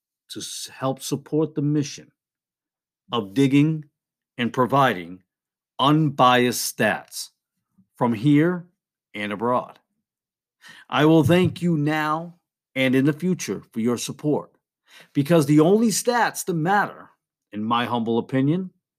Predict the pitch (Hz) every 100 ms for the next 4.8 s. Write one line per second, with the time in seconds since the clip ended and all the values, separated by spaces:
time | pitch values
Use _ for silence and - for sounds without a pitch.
0 | _ - - - 156 143 165 - - 202
1 | 196 - 160 143 - - 247 262 233 120
2 | 78 73 _ - 117 - 170 147 139 113
3 | 110 107 123 95 67 _ - - _ _
4 | _ _ _ 104 - 131 104 -